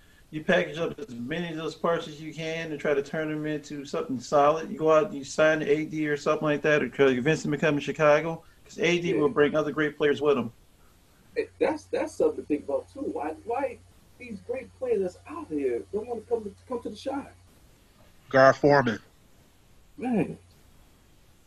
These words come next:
Speaker 1: Weather.
Speaker 3: And, and you gotta think about it too, fellas. Uh, look at the way they treated Mike and Pip and those guys on the
Speaker 2: Oh.
Speaker 3: way out the door.
Speaker 2: Yeah,
Speaker 3: Right?
Speaker 2: you're right, man. Man, that, that echoes, man. Man.
Speaker 3: I mean,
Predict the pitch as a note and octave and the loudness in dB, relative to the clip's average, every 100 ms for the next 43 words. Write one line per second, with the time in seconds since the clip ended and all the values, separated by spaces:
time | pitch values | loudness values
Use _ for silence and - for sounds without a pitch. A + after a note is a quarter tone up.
0 | - C3 C#3+ B2 G2+ E3 D3+ - _ C3+ | -2 4 4 6 4 4 4 -4 _ 4
1 | E3+ D3+ D3 C#3 A#2+ B2+ D3 C#3 B2+ A#2+ | 4 6 6 6 2 2 4 6 6 6
2 | - F#3+ D3 C#3+ C3 A#2+ - B2 A2 G2+ | 0 -2 0 2 4 2 2 2 4 2
3 | - - _ - C3+ E3+ E3 E3+ D3+ C#3 | -2 -20 _ 0 4 4 6 6 6 4
4 | - B2+ B2 B2+ C#3 B2+ - - A#2 - | 2 2 0 4 4 4 -2 -18 -16 -2
5 | D#3+ D3 - _ A#2 B2+ C3 A#2+ C3 A#2+ | 6 6 4 _ -6 0 0 4 6 6
6 | A#2 A2+ A#2+ A#2 A2+ A2 G#2+ A#2+ F#2+ _ | 4 2 2 0 0 -2 0 0 0 _
7 | _ _ _ _ _ _ _ _ _ _ | _ _ _ _ _ _ _ _ _ _
8 | - A2 A2+ G#2+ B2 A2 A#2 - G2+ G#2+ | 0 4 6 6 6 6 4 2 0 2
9 | A2 F#2+ - - A2 G#2 F#2 A2 - A2+ | 2 -2 -8 -4 0 0 0 -2 -2 -4
10 | G#2+ F2+ - E2 D#2+ F2 F2+ - - - | 0 0 0 -6 -8 -12 -12 -18 -20 -20
11 | _ - - - A2+ A2+ F#2 G2+ D3+ C#3 | _ -20 -20 -8 -4 -2 -2 2 2 0